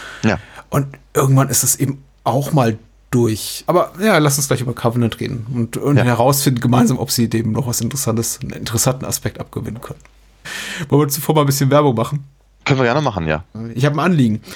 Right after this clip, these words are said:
Speaker 2: Äh,
Speaker 1: Oh.
Speaker 2: ich hab tatsächlich diesen Monat relativ hohe Kosten für den Podcast. Ich hab tatsächlich den Hostingplan hochgeschraubt und die Audiosoftware jetzt, äh, mir fest,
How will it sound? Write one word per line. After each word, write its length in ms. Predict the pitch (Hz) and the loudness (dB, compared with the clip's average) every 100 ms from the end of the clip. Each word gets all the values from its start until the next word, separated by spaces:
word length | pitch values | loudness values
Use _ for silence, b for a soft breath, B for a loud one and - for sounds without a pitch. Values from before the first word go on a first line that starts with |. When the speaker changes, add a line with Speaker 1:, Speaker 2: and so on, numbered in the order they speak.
| B B B - | B B B -16
Speaker 2:
Äh, 280 | 78 95 90 | -12 -8 -2
Speaker 1:
Oh. 100 | 139 | 0
Speaker 2:
ich 80 | 143 | 0
hab 80 | |
tatsächlich 420 | 139 143 151 - 127 | 0 2 0 -2 -10
diesen 280 | 123 131 143 | -4 0 2
Monat 260 | 151 151 147 | 4 2 2
relativ 340 | 160 139 - | 2 2 2
hohe 160 | 170 233 | 2 2
Kosten 280 | 175 156 - | 2 0 -2
für 100 | 151 | -4
den 100 | 139 | -2
Podcast. 500 | - - 170 165 - | -2 0 0 0 -2
Ich 140 | - | -2
hab 100 | 139 | 0
tatsächlich 240 | 131 131 139 | 0 0 0
den 200 | 120 120 | 0 2
Hostingplan 580 | 135 139 139 135 127 | 2 2 2 2 2
hochgeschraubt 720 | 127 139 151 - 117 127 139 104 | 0 -2 -2 0 4 2 2 -2
und 140 | 117 | -2
die 240 | 113 117 113 | 0 0 2
Audiosoftware 920 | 107 123 127 - 131 - 117 110 117 | 0 0 0 -2 -4 0 2 4 4
jetzt, 340 | 113 - - 123 | 2 0 -2 0
äh, 400 | 120 131 131 139 | 2 2 2 0
mir 320 | 139 135 143 | 0 2 2
fest, 340 | 143 147 - | 0 -2 -4